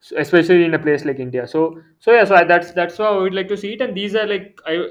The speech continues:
the immediate prominent sectors that, that seem to be, you know, uh, being impacted by robotics. Yeah.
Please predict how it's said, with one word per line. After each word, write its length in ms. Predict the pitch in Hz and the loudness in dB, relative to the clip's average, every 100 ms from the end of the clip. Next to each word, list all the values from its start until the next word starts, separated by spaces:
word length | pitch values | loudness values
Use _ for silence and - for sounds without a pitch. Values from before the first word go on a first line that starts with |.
| - | -10
the 360 | 156 165 160 - 160 | -2 0 0 -4 -10
immediate 460 | 160 175 175 175 | -6 -2 -2 -4
prominent 500 | 160 143 156 160 156 | -6 -6 -6 -6 -8
sectors 440 | 156 139 - 151 147 | -10 -10 -4 -4 -2
that, 240 | 143 - 135 | -6 -8 -10
that 180 | 135 - | -10 -8
seem 280 | 147 147 151 | -10 -8 -8
to 100 | 143 | -8
be, 100 | 143 | -8
you 320 | 143 135 135 | -8 -8 -8
know, 260 | 135 131 _ _ | -10 -10 _ _
uh, 140 | 135 127 | -12 -10
being 200 | 139 135 | -10 -12
impacted 480 | 131 135 127 131 123 | -4 -4 -4 -8 -8
by 260 | 123 120 | -8 -8
robotics. 500 | 120 120 113 _ | -10 -12 -14 _
Yeah. 60 | - | -20